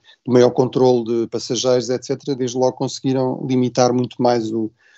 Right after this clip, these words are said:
os riscos, não é? No fundo, o risco vem sobretudo atualmente da população radicalizada, portanto, nos próprios Estados Unidos e, e, portanto, ela, a população muçulmana nos Estados Unidos é uma, tem uma expressão mais pequena do que na Europa e também pa-, está muito bem integrada.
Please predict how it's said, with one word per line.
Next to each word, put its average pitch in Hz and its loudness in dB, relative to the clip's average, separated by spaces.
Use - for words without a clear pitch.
os 123 0
riscos, - 0
não 107 -2
é? 113 -2
No 117 -4
fundo, 120 -4
o 120 -4
risco - -4
vem 127 2
sobretudo 123 -4
atualmente 127 2
da 127 2
população 127 0
radicalizada, 127 0
portanto, 120 -10
nos 117 -6
próprios - -2
Estados 127 0
Unidos 147 0
e, 139 -4
e, 131 -6
portanto, 117 -6
ela, 117 0
a - -16
população 127 -2
muçulmana 120 0
nos 113 -2
Estados 120 0
Unidos 120 -2
é 135 -10
uma, 135 -4
tem 135 2
uma 131 2
expressão 120 -2
mais 117 -2
pequena 123 0
do 110 -4
que - -4
na 131 2
Europa 131 2
e 117 -4
também 117 -6
pa-, 135 -8
está 131 -8
muito 123 -12
bem 123 -6
integrada. 113 -6